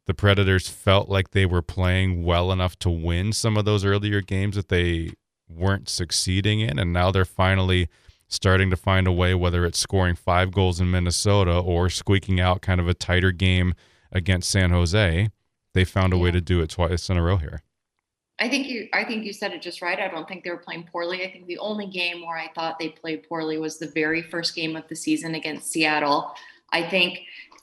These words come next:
Speaker 2: if they would have played Seattle the second game of the season, I think it would have been a victory for the Preds. I think it was just kind of those, like, first game jitters, trying to figure out the systems, new guys are playing and then out of the lineup.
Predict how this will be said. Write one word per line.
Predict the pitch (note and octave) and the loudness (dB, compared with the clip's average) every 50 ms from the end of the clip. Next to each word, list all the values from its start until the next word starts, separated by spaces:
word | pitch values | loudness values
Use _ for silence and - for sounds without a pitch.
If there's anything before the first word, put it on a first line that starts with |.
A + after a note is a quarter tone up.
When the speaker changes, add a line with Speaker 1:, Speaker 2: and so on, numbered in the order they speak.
| _ _ _ _ _ _ | _ _ _ _ _ _
Speaker 2:
if | G#3+ G#3 G3+ G#3 | 2 2 4 4
they | G#3+ G3+ | 4 4
would | F#3+ F#3 G3 F#3 | 6 4 4 4
have | F3+ F3+ - | 4 0 -2
played | - - G#3 G3 G3 F#3+ F#3+ F#3+ - | -4 2 4 4 4 4 2 0 -6
Seattle | - - F#3+ F3+ F3 F3 F3+ F3+ F3+ F3+ - | -6 0 2 2 4 4 4 2 2 2 2
the | D3+ D#3+ | 0 -2
second | - - F#3 F3 - A#3 A#3 A#3 | 0 -2 -2 0 0 -2 -2 0
game | A#3 A#3 A#3+ A#3+ A#3+ | 0 2 2 2 0
of | A#3+ A#3+ | -2 -2
the | - B3+ | -4 -6
season, | B3+ - A#3+ B3 B3 B3 C4 C4+ C4+ B3+ | -4 -2 -2 -2 0 0 0 2 2 0
I | - - - F3+ F3 - | 0 0 0 -2 -2 -4
think | F#3+ F#3+ F#3+ F#3 | -8 -8 -8 -10
it | - - | -6 -6
would | F3+ E3 | -6 -6
have | D#3 | -4
been | E3+ E3 E3 | -4 -4 -6
a | D#3+ D#3+ | -4 -4
victory | D#3+ D#3 - - E3+ D#3+ D#3+ D#3+ D#3+ | -4 -6 -4 -8 -6 -6 -6 -6 -6
for | - E3 | -6 -6
the | D#3+ D#3 | -6 -6
Preds. | - - D#3 D3+ D#3+ E3+ - | -4 -4 -2 -2 -2 -2 -2
I | F#3+ F3 | -2 -2
think | E3 - E3+ D3 - | -2 -4 -10 -12 -10
it | - | -8
was | C#3+ D#3+ D#3 - | -8 -8 -10 -10
just | - D#3+ - - - | -12 -14 -14 -10 -6
kind | - E3 D#3+ D#3+ | -4 -4 -2 -4
of | D#3+ D#3+ - | -6 -6 -6
those, | E3 D#3+ D#3 D3+ - - | -8 -8 -8 -8 -6 -4
like, | D#3 D#3 D#3 - - - _ _ _ _ _ _ | -4 -4 -4 -8 -16 -20 _ _ _ _ _ _
first | F3+ F3+ F3+ F3 - - | -4 -2 -2 -4 -4 -4
game | F3 E3 E3 D#3+ D#3+ | -2 -2 -2 -2 -4
jitters, | E3 A3+ A#3 A#3 A3+ A3 G#3 G3+ G3 - - | -2 0 0 2 2 2 2 0 -2 -4 -10
trying | - - D#3 D#3 D#3+ | -8 -4 -4 -4 -4
to | D#3 | -4
figure | - - - D3+ | -8 -8 -8 -8
out | - - - | -10 -10 -12
the | - | -16
systems, | - - A#3 A#3 A#3 - G#3+ G3+ G3 F#3+ F#3+ F#3 - F3+ | -8 -8 -8 -6 -4 -4 -2 -2 -2 -2 -4 -8 -8 -8
new | F3 E3 D#3+ | -10 -8 -6
guys | D3+ D3 D3+ D3 D3+ | -6 -6 -6 -4 -6
are | D#3 D#3 | -10 -12
playing | - - G3+ G3 F#3+ F#3 F#3 - E3+ | -10 -4 -2 -2 0 0 -2 -4 -6
and | E3 E3 E3 | -10 -10 -10
then | E3 E3 E3 | -10 -6 -4
out | E3 E3 D#3+ | -2 -2 -4
of | E3 E3 | -4 -8
the | D#3 D3 | -8 -6
lineup. | D#3+ D#3+ E3+ F#3 F#3+ G3+ G#3 | -2 0 0 0 0 -2 -2